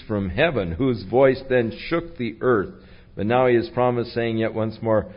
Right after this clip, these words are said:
I'll shake not the earth only, but heaven." So i-, in Hebrews, referring to this, speaks of some who perished. And so evidently some of the priests, "And the priests also which come near to the Lord,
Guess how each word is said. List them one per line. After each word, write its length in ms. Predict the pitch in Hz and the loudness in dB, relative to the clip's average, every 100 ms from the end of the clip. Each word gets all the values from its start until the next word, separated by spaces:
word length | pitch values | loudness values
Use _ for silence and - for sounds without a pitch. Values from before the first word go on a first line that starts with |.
| - - | -20 -10
I'll 100 | 92 | -8
shake 240 | - 113 | -4 -4
not 340 | 104 104 101 - | -2 -4 -4 -6
the 140 | 104 | -2
earth 160 | 110 104 | 0 0
only, 280 | 107 101 95 | -2 -2 -2
but 180 | 90 | -4
heaven." 400 | 90 127 139 - - - - - | -2 -4 -4 -8 -10 -20 -20 -8
So 400 | - 135 131 123 | 4 8 8 6
i-, 40 | 117 | 4
in 360 | 123 110 123 | 0 0 0
Hebrews, 480 | 120 180 180 131 113 | 0 0 0 0 2
referring 480 | 123 123 185 208 180 | 0 -4 -4 -4 -4
to 80 | 110 | -2
this, 320 | 110 110 113 | 2 0 -2
speaks 340 | - 143 127 | -6 -6 -4
of 100 | 123 | -6
some 320 | 117 - 131 120 | -4 -2 0 0
who 140 | 117 | -2
perished. 640 | 117 - 156 135 87 - - - - - - | -4 0 2 4 0 -6 -18 -20 -20 -20 -10
And 140 | 98 | -8
so 160 | - 123 | 2 6
evidently 460 | 131 127 127 123 | 6 4 2 -2
some 200 | 120 127 | 0 0
of 120 | 127 123 | 0 -2
the 80 | |
priests, 600 | 123 - 175 170 85 - | -6 -6 -4 -4 -6 -10
"And 140 | 98 104 | -8 -8
the 40 | |
priests 380 | 101 160 156 151 | -4 -2 -2 2
also 380 | 160 202 185 113 | 2 2 -2 -4
which 220 | 101 - | -4 -4
come 180 | 131 135 | -4 -2
near 140 | 139 | -2
to 80 | 135 | -2
the 40 | |
Lord, 360 | 127 127 156 - | 2 6 6 2